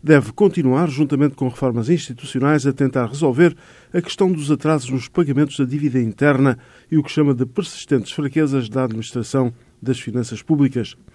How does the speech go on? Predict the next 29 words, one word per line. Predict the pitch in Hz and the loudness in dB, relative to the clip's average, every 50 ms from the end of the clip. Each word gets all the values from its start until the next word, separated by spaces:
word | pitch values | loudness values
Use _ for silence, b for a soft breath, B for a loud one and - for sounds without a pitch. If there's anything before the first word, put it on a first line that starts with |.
| B B B B B | B B B B B
A | B 135 | B -4
falta | 135 151 151 143 147 131 | 2 2 2 2 2 0
de | 120 123 | -2 -2
satisfação | 117 - 156 135 - - 135 117 - 143 139 | -2 0 -2 -2 -2 -4 -8 -4 -2 -2 -2
dos | 117 - | -2 -2
compromissos | - 135 131 120 - 117 143 190 180 - - | -4 -4 -4 -4 -2 0 0 0 0 0 -4
internos | 127 113 - 139 139 131 120 101 | -6 -4 0 0 -2 -2 -2 -4
em | 110 113 110 | -4 -4 -4
dois | 113 117 110 | -4 -4 -4
mil | 107 139 151 | -2 0 2
e | 175 175 | 2 2
dez | 135 131 160 180 175 - b b b b b b | 2 2 2 0 -2 -6 b b b b b b
e | 160 | -4
os | 143 - | -4 -2
pagamentos | - 143 120 127 127 135 131 - | -2 -2 -2 0 0 0 -2 -4
previstos | - - 123 117 131 127 - - 127 | -6 -8 -6 -4 -4 -4 -4 -4 -4
em | 127 117 | -4 -4
dois | 113 123 151 156 143 | -2 -2 0 0 0
mil | 127 131 123 | 0 -2 -2
e | 127 139 | 0 2
onze | 165 175 175 160 - b b b b b b b | 4 4 4 2 0 b b b b b b b
constituem | - 233 214 - 220 185 214 208 196 | -2 -2 -2 -2 -2 -4 -2 -2 -2
um | 196 | -2
desapontamento | 175 - 175 165 - 175 160 151 156 160 170 165 | 0 0 -2 -2 -2 -4 -2 0 0 0 0 -2
para | - 165 156 | -2 0 2
o | 156 156 | 2 4
F | 151 143 139 - 147 | 2 2 2 2 2
M | 143 151 180 | 4 4 4
I, | 165 113 | 4 2